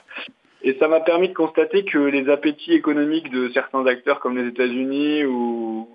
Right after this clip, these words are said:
rendaient en fait la vie, euh, concrète des gens, euh, plutôt difficile, notamment, euh, suite à des plans sociaux qui ont eu lieu à chez Alstom, et cetera.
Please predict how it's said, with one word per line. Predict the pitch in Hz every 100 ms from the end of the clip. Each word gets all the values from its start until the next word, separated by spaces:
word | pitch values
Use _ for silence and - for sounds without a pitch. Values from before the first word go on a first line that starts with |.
| -
rendaient | - 113 143 143 156
en | 143
fait | 151 143
la | 127 120
vie, | 123 151 156 139
euh, | 120 113 110 107 107 - _ _ _ _ _
concrète | - 165 - 175 147
des | 147 135
gens, | 151 156 127
euh, | 120 117 110
plutôt | - 147 151
difficile, | 139 131 - 220 220 _ - - -
notamment, | 127 139 147 160 147
euh, | 123 120
suite | 120 143
à | 127
des | 117 113
plans | 131
sociaux | 127 135 - 147
qui | 127
ont | 120
eu | 120
lieu | 127 135
à | 117
chez | -
Alstom, | 113 113 127 117
et | 113
cetera. | 110 110 143